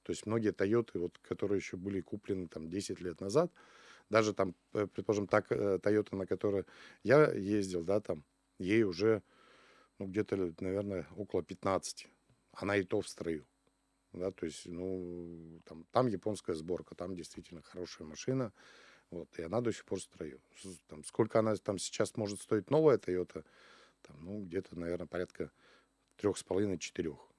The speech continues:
А, там, вот машина там отрабатывает свои, там, десять-пятнадцать лет.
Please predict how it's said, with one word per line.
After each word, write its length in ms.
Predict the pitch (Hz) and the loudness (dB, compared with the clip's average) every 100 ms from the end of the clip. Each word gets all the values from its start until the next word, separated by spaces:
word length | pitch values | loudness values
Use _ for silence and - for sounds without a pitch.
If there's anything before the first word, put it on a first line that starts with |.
| _ | _
А, 520 | - 85 85 85 80 78 | -8 -6 -4 -4 -6 -10
там, 220 | - 76 69 _ _ _ _ - | -16 -20 -20 _ _ _ _ -8
вот 200 | 131 - | -6 -6
машина 380 | - 117 110 | -4 -4 -4
там 200 | 90 82 80 | -4 -8 -8
отрабатывает 600 | - 85 104 101 82 - | -8 -4 -4 -4 -6 -8
свои, 300 | - 90 90 | -6 -4 -6
там, 240 | - 82 | -10 -12
десять-пятнадцать 640 | 80 95 - - - - 82 | -10 -10 -14 -14 -12 -10 -12
лет. 160 | 69 | -14